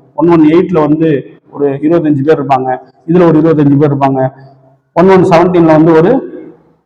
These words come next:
ஐம்பது பேர் இருப்பாங்க. So, இது பார்க்கும்போது நீங்க ஒன் ஒன் டென், ஆஹ், for எஸ் சி விமன் கேண்டிடேட்ஸுக்கு ஒன் நாட் ஃபைவ், அதிகபட்சம் ஒன் நாட் ஃபைவ் வரைக்கும் வந்து உங்களுக்கு இந்த கட் ஆஃப் வர்றதுக்கு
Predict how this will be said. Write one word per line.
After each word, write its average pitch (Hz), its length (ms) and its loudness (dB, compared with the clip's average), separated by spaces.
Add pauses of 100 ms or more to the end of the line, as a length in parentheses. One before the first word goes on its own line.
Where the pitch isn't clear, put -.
(320)
ஐம்பது 156 240 2
பேர் 151 160 2
இருப்பாங்க. 139 420 0
So, 175 220 0
இது 175 160 2
பார்க்கும்போது 185 520 4
நீங்க 175 220 4 (460)
ஒன் 208 240 2
ஒன் 220 180 2
டென், 214 220 2 (480)
ஆஹ், 160 340 2
for 170 300 2
எஸ் 175 160 0
சி 247 200 2
விமன் 196 320 2
கேண்டிடேட்ஸுக்கு 180 720 0 (460)
ஒன் 240 120 0
நாட் 392 220 0
ஃபைவ், 175 300 0 (140)
அதிகபட்சம் 165 580 -4
ஒன் 151 80 -4
நாட் 160 240 -2
ஃபைவ் 156 180 2
வரைக்கும் 156 340 0
வந்து 147 180 -2
உங்களுக்கு 143 380 -4 (400)
இந்த 143 280 2
கட் 139 200 -2
ஆஃப் 156 140 0
வர்றதுக்கு 135 460 0